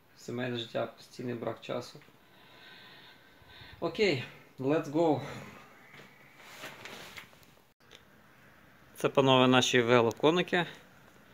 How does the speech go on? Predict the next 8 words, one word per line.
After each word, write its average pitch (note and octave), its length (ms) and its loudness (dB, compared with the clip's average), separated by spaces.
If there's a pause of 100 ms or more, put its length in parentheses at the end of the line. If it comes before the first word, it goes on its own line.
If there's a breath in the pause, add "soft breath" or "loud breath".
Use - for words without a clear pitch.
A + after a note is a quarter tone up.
(640 loud breath)
І C3+ 240 4
наступна D3 440 0
задача C3+ 520 4
буде C3 360 4 (160 loud breath)
запхати C3+ 840 2
їх C3 260 4 (380 loud breath)
у B2 80 -8
цю... C3+ 340 0